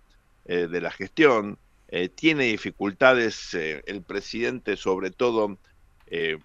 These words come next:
para tener una agenda equilibrada en materia de reformas. Hay parte del mercado que te dice, "No están jerarquizando". Eh, ayer, eh, se publicaron una cantidad de resoluciones vinculadas al mercado de la fruta.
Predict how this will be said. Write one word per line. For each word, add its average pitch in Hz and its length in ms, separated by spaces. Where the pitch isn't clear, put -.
para 95 220
tener 123 280
una 107 180
agenda 113 360
equilibrada 104 920
en 95 140
materia 98 420
de 95 80
reformas. 110 800
Hay 127 160
parte 131 400
del 101 80
mercado 107 440
que 101 120
te 95 120
dice, 120 380
"No 110 160
están 113 260
jerarquizando". 98 1040
Eh, 92 200
ayer, 117 440
eh, 87 240
se 107 140
publicaron 110 480
una 101 140
cantidad 110 480
de 82 360
resoluciones 104 760
vinculadas 107 640
al 95 120
mercado 101 380
de 98 60
la 95 100
fruta. 120 500